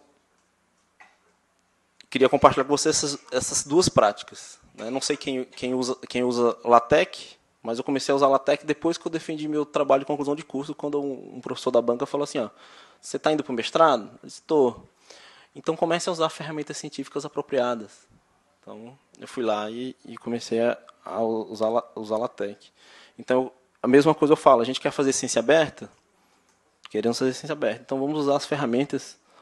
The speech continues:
apropriadas, desde o LaTeX até o formato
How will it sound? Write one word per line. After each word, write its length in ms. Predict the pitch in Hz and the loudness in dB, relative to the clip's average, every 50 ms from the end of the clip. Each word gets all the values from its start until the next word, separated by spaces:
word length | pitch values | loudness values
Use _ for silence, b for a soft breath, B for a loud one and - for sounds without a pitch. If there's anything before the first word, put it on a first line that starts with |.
| b b | b b
apropriadas, 840 | - - - 127 123 - - 143 127 113 110 107 104 104 - - - - - | -16 -10 -8 -8 -6 -4 -2 0 0 0 0 -2 -6 -12 -18 -20 -20 -20 -20
desde 500 | - 117 131 143 143 131 117 117 110 110 | -4 0 2 2 2 2 0 -4 -8 -12
o 140 | 101 101 - - _ _ _ _ _ _ _ _ _ _ _ _ _ _ _ _ _ _ _ _ _ - | -12 -12 -14 -18 _ _ _ _ _ _ _ _ _ _ _ _ _ _ _ _ _ _ _ _ _ -8
LaTeX 640 | 107 110 110 - - 123 117 127 165 175 - - 185 139 - _ _ _ _ _ _ _ b b b b b b b b _ _ | -6 -6 -6 -2 -2 -2 0 0 -2 -4 -8 -16 -20 -20 -20 _ _ _ _ _ _ _ b b b b b b b b _ _
até 220 | - - - 107 | -16 -4 0 2
o 80 | 113 117 | 4 4
formato 720 | - - 135 120 117 110 113 123 156 175 - - - | 4 4 2 2 2 0 -2 0 -2 -4 -6 -12 -20